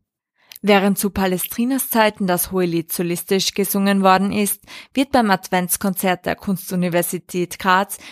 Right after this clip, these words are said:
die gültige Version einer modernen chorischen Wiedergabe mit mehrfach besetzten Stimmen zu hören sein.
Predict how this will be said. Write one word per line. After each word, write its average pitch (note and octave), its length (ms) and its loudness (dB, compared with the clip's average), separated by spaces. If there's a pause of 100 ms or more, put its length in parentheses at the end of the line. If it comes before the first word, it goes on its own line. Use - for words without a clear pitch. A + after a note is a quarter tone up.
(140)
die F3 100 -6
gültige A3+ 540 0
Version G#3 440 0
einer F3+ 260 0
modernen F#3+ 680 0
chorischen C4 540 -2
Wiedergabe E3+ 640 2
mit F3 220 -4
mehrfach E3+ 400 -2
besetzten F3 600 -6
Stimmen E3+ 420 -4
zu B3+ 200 0
hören E3 260 -2
sein. E3+ 380 -2